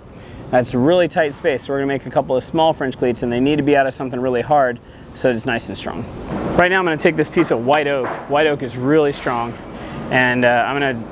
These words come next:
mill this down to three quarters of an inch. We're gonna start making our, uh, our French cleat material out of this, 'cause this is gonna be nice and sturdy.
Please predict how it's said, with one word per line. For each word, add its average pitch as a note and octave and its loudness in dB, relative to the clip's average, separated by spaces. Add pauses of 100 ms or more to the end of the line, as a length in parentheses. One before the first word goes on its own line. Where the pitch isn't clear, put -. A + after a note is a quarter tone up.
(220)
mill D#3+ 4
this D#3 0
down D3 -2
to B2+ -6
three C#3+ -4
quarters C#3+ 0
of C3+ -4
an C#3 -2
inch. C#3 -2 (460)
We're - 2
gonna C3+ 4
start C#3+ 2
making D3 2
our, C3 2
uh, B2 2
our B2 -2
French C#3 -8
cleat B2+ -4
material B2+ 2
out A#2+ 4
of A#2+ -4
this, B2+ -2
'cause B2+ -8
this C3 -2
is B2+ -2
gonna B2 -2
be A#2+ 0
nice B2 -2
and A2+ -8
sturdy. A#2+ 0